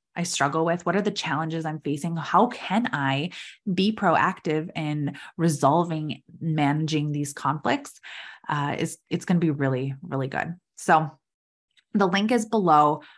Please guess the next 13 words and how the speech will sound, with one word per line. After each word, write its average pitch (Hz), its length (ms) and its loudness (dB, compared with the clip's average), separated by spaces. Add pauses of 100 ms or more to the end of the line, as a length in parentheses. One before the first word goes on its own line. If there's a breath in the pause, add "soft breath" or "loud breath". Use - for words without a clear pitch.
(140 loud breath)
I'd 160 120 -10
love 160 280 4
for 185 100 0
you 175 160 2
to 165 100 0
join 139 300 -2
us. 139 360 -4 (420 soft breath)
This 180 220 -2
mastermind 143 720 0
is - 160 -8
going 131 260 0
to - 120 -10
be 135 340 0